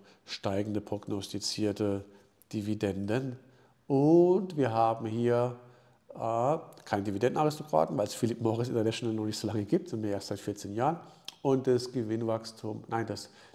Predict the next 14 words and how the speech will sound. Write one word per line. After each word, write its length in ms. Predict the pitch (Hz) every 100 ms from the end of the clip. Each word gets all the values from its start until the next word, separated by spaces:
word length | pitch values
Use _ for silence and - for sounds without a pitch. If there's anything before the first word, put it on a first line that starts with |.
| _
Dividendenwachstum, 800 | 117 113 110 110 107 - - 95
ja, 380 | 82 82 92 92 - - - -
es 160 | 98 -
liegt 140 | 107
bei 120 | 104
um 200 | 101 113
die 380 | 117 113 104 - - - -
drei 300 | 98 95 107
Prozent 560 | - 98 - 104 98
im 120 | 104 95
Mittel. 340 | 110 110 90 - - - _
Also 300 | 95 95 101
kein 380 | - 95 95 92 - - _ _ -
High, 320 | 107 120